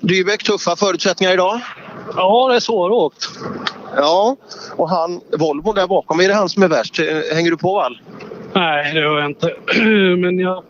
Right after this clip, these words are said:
Speaker 2: nu försöker jag inte heller göra det, för eftersom Ola körde av och jag siktar på cupsegern så försöker jag köra på ett skapligt tempo. Men det är svårt det då.
Speaker 1: Ja, man kör ju långsammare från, från start när det är så halt. Hur mycket ska man backa av?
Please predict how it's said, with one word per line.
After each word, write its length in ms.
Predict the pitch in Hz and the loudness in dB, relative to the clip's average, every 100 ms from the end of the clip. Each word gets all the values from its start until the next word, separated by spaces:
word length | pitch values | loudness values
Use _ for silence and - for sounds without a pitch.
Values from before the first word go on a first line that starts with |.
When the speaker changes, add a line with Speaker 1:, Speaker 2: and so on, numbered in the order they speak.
| - | -12
Speaker 2:
nu 560 | 202 202 185 185 180 160 | -4 -2 -2 -2 -4 -4
försöker 440 | 175 180 180 - | -4 0 -2 0
jag 80 | 160 | 0
inte 200 | 147 160 | 0 0
heller 540 | 156 160 147 143 139 120 - | 0 0 0 -2 -6 -10 -6
göra 280 | 151 151 160 | -4 -4 -4
det, 240 | 156 147 | -4 -2
för 100 | 147 | -2
eftersom 300 | 147 - 165 | 0 4 4
Ola 260 | 160 165 175 | 4 4 2
körde 240 | 165 156 | 0 2
av 260 | 170 160 151 | 4 4 4
och 100 | 151 | 2
jag 120 | 151 | 0
siktar 280 | 160 - 151 | -2 -2 -4
på 80 | |
cupsegern 680 | 147 156 - - 165 147 143 | 0 0 0 -4 -2 -2 -2
så 300 | 139 147 143 - - - - - - | 0 2 2 -2 -10 -12 -12 -16 -2
försöker 500 | 151 185 190 - - - - | 2 6 6 4 -4 -14 -16
jag 100 | 151 | -10
köra 220 | 156 147 | -6 -6
på 80 | 143 | -4
ett 60 | 147 | -4
skapligt 500 | - 151 143 175 156 | -2 -2 0 -2 0
tempo. 340 | 160 139 - | -2 -2 0
Men 100 | 143 | 2
det 80 | 170 | 4
är 60 | 185 | 2
svårt 320 | 185 135 - | 0 -2 -2
det 100 | 226 | -2
då. 160 | 123 107 95 - | -2 -4 -14 -8
Speaker 1:
Ja, 320 | 127 151 190 196 190 - - _ - - _ - | -4 -4 -4 -4 -6 -6 -16 _ -20 -20 _ -12
man 80 | 156 | -6
kör 80 | 170 | -2
ju 100 | 160 | 0
långsammare 540 | 165 147 160 165 185 | -2 -2 0 2 0
från, 200 | 185 185 | 0 -2
från 200 | 190 180 | 0 0
start 300 | - 185 208 | 4 4 4
när 80 | 175 | 2
det 40 | 170 | 0
är 40 | |
så 220 | 160 156 | 2 2
halt. 220 | 196 185 - 160 151 147 156 - - | 0 -4 -6 -2 0 -2 -8 -8 -2
Hur 100 | 160 | 0
mycket 260 | 156 - | 0 -2
ska 80 | - | -2
man 120 | 147 | 0
backa 200 | 143 - | 0 0
av? 220 | 160 120 | 0 -2